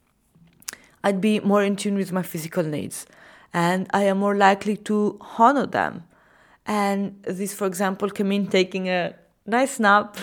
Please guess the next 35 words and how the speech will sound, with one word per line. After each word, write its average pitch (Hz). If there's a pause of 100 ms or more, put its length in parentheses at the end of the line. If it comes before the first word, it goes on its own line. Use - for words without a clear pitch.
(240)
in 208
the 196
afternoon 196
during 180
the 175
hottest 170
hours 156
of 151
the 156
day. 139 (800)
And 190
then 190
in 185
my 190
romantic 190
relationship, 240
if 208
I'm 190
feeling 220
connected, 226 (460)
I 220
am 220
more 233
likely 233
to 226
be 202
having 196
ongoing 208
communication 196
with 180
my 170
partner. 165 (720)
And 196
like 226
this, 220